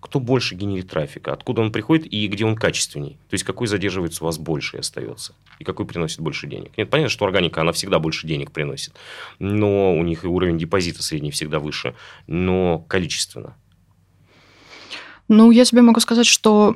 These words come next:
Speaker 2: м, когда ты начинаешь активно размещаться даже в платных каналах, у тебя растет органика сама по себе. Потому что смотри, ну вот как работают платные каналы, как работает органика,
Speaker 1: Мгм.
Speaker 2: например. Ты видишь три баннера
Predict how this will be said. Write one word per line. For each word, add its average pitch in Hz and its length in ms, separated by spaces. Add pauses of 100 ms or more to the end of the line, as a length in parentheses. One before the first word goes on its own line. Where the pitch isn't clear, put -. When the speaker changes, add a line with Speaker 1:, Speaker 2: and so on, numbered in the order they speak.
Speaker 2:
м, 196 520 (100)
когда 208 340
ты 220 100
начинаешь 208 720
активно 214 640
размещаться 190 920 (140)
даже 180 280
в - 140
платных 247 340
каналах, - 640 (240)
у 151 80
тебя 202 500
растет 190 460
органика 180 460
сама 160 300
по 160 100
себе. - 320 (180)
Потому - 180
что - 120
смотри, 208 320
ну - 80
вот 202 240
как 262 180
работают 185 400
платные 175 340
каналы, 208 300
как - 180
работает 170 440
органика, 180 400
Speaker 1:
Мгм. 107 100
Speaker 2:
например. 165 320 (600)
Ты 403 100
видишь 247 320
три 240 240
баннера 165 480